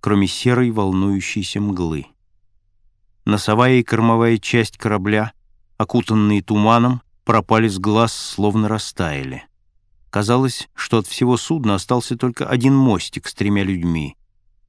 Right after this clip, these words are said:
и плывет он с ними в таинственную неизвестность. Командир, старший офицер и рулевой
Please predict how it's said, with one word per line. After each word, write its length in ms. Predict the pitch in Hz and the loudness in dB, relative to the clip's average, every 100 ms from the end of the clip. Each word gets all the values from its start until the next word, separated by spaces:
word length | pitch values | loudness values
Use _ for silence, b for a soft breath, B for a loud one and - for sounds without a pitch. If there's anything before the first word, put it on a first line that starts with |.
| - | -12
и 40 | |
плывет 460 | - 90 110 143 139 | -6 0 2 2 2
он 80 | 131 | 0
с 160 | - | 0
ними 420 | 117 127 127 117 - | 2 4 2 -2 -8
в 140 | _ - | _ -4
таинственную 880 | 85 95 113 - 110 107 107 107 | 0 0 -2 -4 -4 -2 -2 -2
неизвестность. 920 | 104 98 92 80 76 - - - - _ _ _ _ _ _ - | -2 -2 -4 -6 -6 -8 -12 -16 -18 _ _ _ _ _ _ -6
Командир, 640 | 104 101 95 85 139 131 | -2 0 0 0 0 -2
старший 480 | - - 87 - 87 | -6 -4 -2 -2 -4
офицер 540 | 80 85 - 117 - _ | -4 -8 -2 -2 -4 _
и 80 | 92 | -8
рулевой 580 | 87 90 80 82 123 | -4 -4 -2 -2 -4